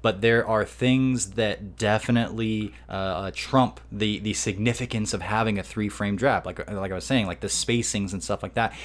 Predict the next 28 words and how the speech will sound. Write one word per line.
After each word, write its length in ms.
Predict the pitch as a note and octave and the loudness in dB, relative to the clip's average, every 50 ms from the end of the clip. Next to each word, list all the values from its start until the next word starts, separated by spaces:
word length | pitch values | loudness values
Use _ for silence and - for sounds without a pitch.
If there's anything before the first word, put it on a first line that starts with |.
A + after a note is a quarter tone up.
| - - | -8 -4
And 160 | A#2 A2 G#2+ A#2+ | 0 2 4 4
that 180 | C#3+ - - | 4 4 2
plays 320 | - - B2+ A#2+ B2 A2+ - | 2 0 2 2 4 2 0
so 540 | - - - - A2+ A2+ B2+ C#3 D3 D3 C3+ | -2 -4 -4 0 2 4 4 4 4 2 0
heavily 600 | - - - - C3+ G#2 G#2+ G2 F#2 F#2+ F2 - | -2 -4 -6 -6 -6 -4 -4 -6 -6 -8 -6 -2
into 280 | A2+ A2+ A#2 - G#2+ | -2 -2 -2 -2 -4
Street 320 | - - - A#2+ A#2+ A#2+ - | -6 -4 -2 -2 -2 0 2
Fighter 200 | A2 G#2 G#2 F2+ | 2 2 2 0
five 540 | - - D3+ D#3+ C#3 A2+ G#2+ G#2 G#2+ - - - - - - - - | 2 2 4 6 6 4 4 2 -2 -4 -6 -12 -16 -16 -16 -14 -2
that 300 | G2+ A2 G#2+ G#2 - - - - - F#2+ F2 | 2 2 2 2 0 -6 -12 -14 -14 -8 -4
Dan 360 | G2+ A2 D3+ F#3 F3 D#3+ A#2 | -2 0 2 2 2 2 2
might 520 | G2+ G2 F#2+ G#2 C3 E3 F3 - - - | 0 0 2 2 2 2 2 0 -4 -6
cut 320 | - - D3 C#3+ - - - | -2 0 2 2 2 0 -2
some 220 | - - A#2+ C3+ | 2 4 6 6
of 120 | C#3 B2 | 6 6
those 240 | A2+ A2 G#2 F#2 - | 4 4 4 2 0
corners. 480 | - - - B2 C3+ B2+ G#2+ G2+ F#2+ F#2+ | -2 2 4 4 6 6 4 4 2 0
And 140 | G#2 A2+ B2 | -2 0 2
even 240 | C#3 D3+ D3 D3 C#3 | 2 2 2 4 4
though 120 | C3+ B2 | 6 6
he's 140 | A#2 G#2 F2+ | 4 2 2
bad, 420 | E2+ - A2 A#2+ B2 A#2+ A#2 A2 | 0 0 2 4 4 4 4 2
he's 180 | F2+ G2 G#2 F#2+ | 0 -4 -6 -8
bad 360 | - - F#2+ G2 G#2 A#2+ A#2 | -6 -6 -6 -2 -2 0 0
in 120 | A2+ G#2 G2 | 0 0 0
somewhat 340 | - - G#2+ G#2+ G#2+ G2+ | 0 0 0 0 0 0
insignificant 680 | - A2 G#2+ F#2 - G2+ G2+ G#2 F#2+ - - - - - | 0 -2 -2 -2 -2 -2 -2 -2 -4 -4 -6 -8 -8 -4
ways, 400 | G2 A#2+ C#3 C#3 B2 A#2+ A2+ - | 0 2 4 4 4 2 0 -2